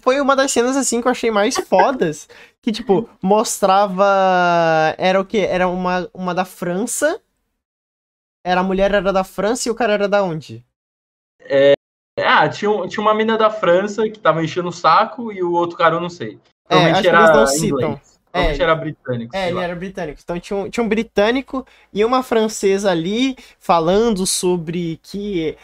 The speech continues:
Speaker 1: a Wakanda está se, está, não está cooperando com o resto do mundo, que eles poderiam salvar muitas vidas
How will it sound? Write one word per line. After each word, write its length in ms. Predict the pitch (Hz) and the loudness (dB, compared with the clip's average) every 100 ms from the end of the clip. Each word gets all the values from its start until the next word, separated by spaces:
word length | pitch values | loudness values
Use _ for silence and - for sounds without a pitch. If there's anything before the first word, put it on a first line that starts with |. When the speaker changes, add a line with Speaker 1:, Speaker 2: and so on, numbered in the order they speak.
| - | -8
Speaker 1:
a 180 | - 160 | 0 2
Wakanda 1000 | 160 143 - 202 214 220 185 180 170 151 - - | 2 0 0 0 2 2 0 0 0 -2 -10 -16
está 260 | 175 180 | -8 -6
se, 880 | 175 - 196 175 165 160 151 147 135 127 | -6 -8 -8 -6 -4 -4 -6 -6 -8 -10
está, 1300 | - - 165 165 170 165 156 151 147 139 131 123 120 _ _ _ _ _ _ | -14 -4 0 2 2 2 0 0 -2 -2 -4 -6 -10 _ _ _ _ _ _
não 280 | 185 202 262 | -4 0 2
está 300 | 262 - 208 | 0 2 0
cooperando 880 | 208 220 190 - 202 180 202 277 262 | 2 0 0 2 4 4 4 2 0
com 120 | 226 240 | 2 2
o 40 | |
resto 380 | 220 208 - 226 | 2 0 -2 -2
do 100 | 202 | -2
mundo, 500 | 180 170 220 220 214 - - | -2 -2 -2 -4 -8 -10 -6
que 80 | 214 | -2
eles 140 | 220 | -2
poderiam 420 | 208 196 185 240 | 0 0 2 2
salvar 300 | 262 233 196 | 2 2 2
muitas 360 | 202 196 208 170 | 0 -2 -2 -6
vidas 720 | 147 170 240 220 254 254 - | -6 -6 -4 -2 -2 -4 -10